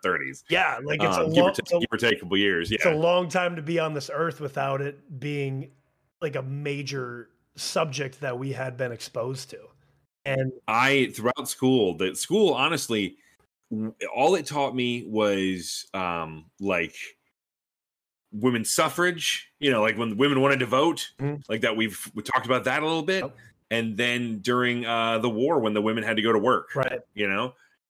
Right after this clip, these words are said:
Speaker 1: and they were kinda the only things really, and le-, if I'm being honest, thinking about my history classes, those are the only real,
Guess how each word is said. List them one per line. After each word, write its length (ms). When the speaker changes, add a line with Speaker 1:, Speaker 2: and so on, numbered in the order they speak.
Speaker 1:
and 240
they 120
were 140
kinda 260
the 120
only 260
things 260
really, 500
and 180
le-, 140
if 180
I'm 120
being 280
honest, 420
thinking 220
about 160
my 100
history 300
classes, 500
those 260
are 40
the 160
only 340
real, 500